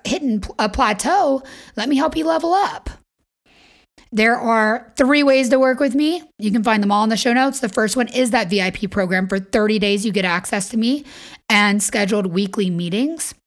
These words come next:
Number two, you can book a one-time session, a coaching call, consulting call, whether it's for you or your business. And three, you can work with my agency. My agency is here to do everything for you.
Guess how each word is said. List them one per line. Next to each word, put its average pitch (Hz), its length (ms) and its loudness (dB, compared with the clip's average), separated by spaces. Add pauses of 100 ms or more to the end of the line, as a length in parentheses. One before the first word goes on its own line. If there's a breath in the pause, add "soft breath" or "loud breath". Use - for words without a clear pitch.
(880)
Number 226 260 2
two, 262 420 0 (360 loud breath)
you 226 120 2
can 226 140 2
book 226 140 -2
a 214 60 2
one-time 214 640 0
session, 190 480 -2
a 214 100 0
coaching 208 480 -2
call, 247 320 0
consulting 202 680 -2
call, 269 280 0
whether 190 240 0
it's 175 140 -6
for 170 120 -8
you 185 300 -2
or 175 160 -2
your 208 160 -2
business. 202 600 -2 (560 loud breath)
And 220 260 0
three, 254 280 2
you 254 200 2
can 240 220 0
work 220 260 0
with 226 200 -2
my 208 280 -2
agency. 190 600 0
My 185 200 0
agency 220 520 0
is - 220 -4
here 247 120 0
to 208 100 0
do 185 200 0
everything 269 920 2
for 202 240 0
you. 175 200 -6